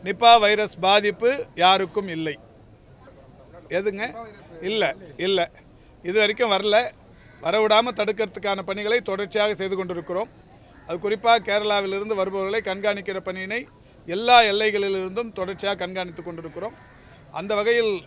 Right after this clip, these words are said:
இப்போ நீங்க கடந்த வாரம் பார்த்திருப்பீங்க, பேருந்துகள் எல்லாவற்றிலும் கூட அந்த தடுப்பு நடவடிக்கைகளை தொடர்ச்சியாக பார்க்கப்பட்டு வருகிறது. அப்படி கேரளாவிலிருந்து யாராவது கோவை போன்ற அரசு மருத்துவமனைகளுக்கு இது போன்ற நோய் பாதிப்புகள், காய்ச்சல் பாதிப்புகளோடு வருபவர்களை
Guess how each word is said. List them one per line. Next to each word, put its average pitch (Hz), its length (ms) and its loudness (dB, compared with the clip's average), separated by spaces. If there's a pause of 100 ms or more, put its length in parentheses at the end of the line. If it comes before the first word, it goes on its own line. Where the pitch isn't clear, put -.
இப்போ 190 240 -6
நீங்க 185 220 -6
கடந்த 190 280 -6
வாரம் 202 240 0
பார்த்திருப்பீங்க, 190 460 -6
பேருந்துகள் 190 540 -6
எல்லாவற்றிலும் 185 760 -4
கூட 185 260 -8 (500)
அந்த 165 160 -8
தடுப்பு 196 340 -4
நடவடிக்கைகளை 185 600 -4
தொடர்ச்சியாக 180 600 -4
பார்க்கப்பட்டு 165 460 -8
வருகிறது. 151 340 -12 (460)
அப்படி 202 260 -6
கேரளாவிலிருந்து 240 1000 2
யாராவது 214 680 2 (380)
கோவை 233 320 4
போன்ற 202 340 -2
அரசு 214 280 -2
மருத்துவமனைகளுக்கு 202 840 -4 (520)
இது 196 160 -2
போன்ற 214 240 -2
நோய் 214 300 -2
பாதிப்புகள், 190 500 -4
காய்ச்சல் 196 380 -4
பாதிப்புகளோடு 190 580 -4
வருபவர்களை 185 580 -4